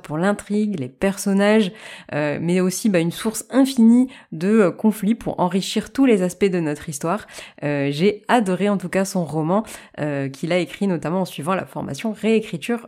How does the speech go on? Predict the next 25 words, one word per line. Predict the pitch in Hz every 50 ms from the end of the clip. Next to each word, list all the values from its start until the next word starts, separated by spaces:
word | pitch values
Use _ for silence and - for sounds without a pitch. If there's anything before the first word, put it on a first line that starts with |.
| _ -
Ultime. | 247 254 226 226 - - 185 160 147 - - _ _ _ _ _ _ _ _ _ _ _ _ _ _ _ _ - - -
Ensuite, | - 165 - - 233 220
j'ai | 180 175
une | 160 151
pensée | - 160 151 - 214
pour | 139 - 165 - -
Éléonore | - 233 240 233 208 202 190 180 170
Bailly | 165 160 160 165 175 170 - -
et | 147 139
Diane, | 135 135 143 156 156 185 208 170 - - - - - - - - -
euh, | 147 147 147
qui | 143 - -
étaient | 143 143 147
membres | 147 165 180 190 170 143 151
de | 143 139 139
Terminateur. | 135 - 208 214 220 214 190 175 170 160 - 160 143 135 135 135 - - - - - - -
Elles | - - 156
m'ont | 165 180 208
appris, | 180 160 - - - 208 220 233
en | 220 214
fait, | - 214 208 208 -
à |
adapter | - - 196 208 190 185 180 - - 220 226
mes | 208 170 151
enseignements | 170 170 - 220 190 165 147 139 156 190